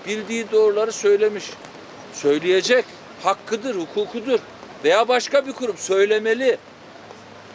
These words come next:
Ne yapalım yani? Yok canım enflasyon yok. Her şey güllük gülistanlık. Emekliler mutlu. Dar gelirliler mutlu. İşsizlik diye bir şey de yok. Yurt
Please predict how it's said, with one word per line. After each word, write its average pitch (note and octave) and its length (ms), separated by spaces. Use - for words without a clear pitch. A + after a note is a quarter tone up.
Ne A3 60
yapalım B3+ 460
yani? C#3+ 380
Yok C#4 220
canım C#4+ 300
enflasyon C4+ 680
yok. D4+ 280
Her C#4+ 220
şey C4+ 280
güllük C#4 480
gülistanlık. C#4 680
Emekliler B3 680
mutlu. C#4 640
Dar C#4 200
gelirliler A3+ 720
mutlu. C#4 360
İşsizlik C4 600
diye C4 240
bir A#3+ 40
şey C4+ 260
de A#3+ 60
yok. G#3+ 280
Yurt - 160